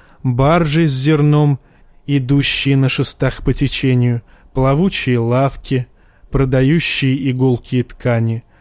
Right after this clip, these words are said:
Может, попался бы даже ярко расписанный скомороший баркас с клетчатыми парусами ста разных цветов,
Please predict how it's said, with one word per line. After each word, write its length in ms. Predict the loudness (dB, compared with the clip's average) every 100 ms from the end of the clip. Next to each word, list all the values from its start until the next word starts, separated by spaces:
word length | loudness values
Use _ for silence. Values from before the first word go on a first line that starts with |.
| _ _ _
Может, 560 | 0 2 2 0 -4 -16 -2
попался 560 | -2 0 0 0 -2
бы 120 | -2 -2
даже 300 | 0 0 0
ярко 400 | 0 -2 -2 -2
расписанный 800 | -2 -4 -4 -4 0 0 0 -4 -20 _
скомороший 1080 | -10 -4 0 2 2 0 0 -2 -4 -6 -12 -18 -6
баркас 760 | -2 -2 -2 -2 -2 -6 -16 -20 _
с 160 | -14 -6
клетчатыми 680 | 0 0 -2 -4 -2 0 0
парусами 580 | -2 -4 -2 0 0
ста 380 | -2 -8 -2 0
разных 400 | 2 0 0 -4
цветов, 560 | -6 -4 -4 -4 -8